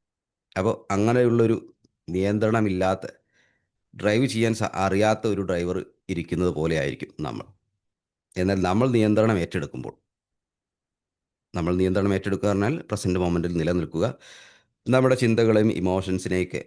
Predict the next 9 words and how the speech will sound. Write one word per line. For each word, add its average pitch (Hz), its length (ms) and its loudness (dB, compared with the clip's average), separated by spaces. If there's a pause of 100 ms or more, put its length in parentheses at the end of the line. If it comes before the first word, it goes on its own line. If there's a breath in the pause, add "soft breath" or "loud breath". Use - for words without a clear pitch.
(120)
ഒബ്സർവ് 95 520 0
ചെയ്യുക, 82 320 -2 (840)
അങ്ങനെയുള്ളൊരു 117 500 2
സ്റ്റേറ്റിലേക്ക് 92 460 0
പോകുമ്പോൾ 76 300 -4 (180)
മനസ്സ് 85 420 -2 (580)
നമ്മൾ 95 380 0
പറയുന്നത് 76 400 -2
പോലെയൊക്കെ 73 460 -6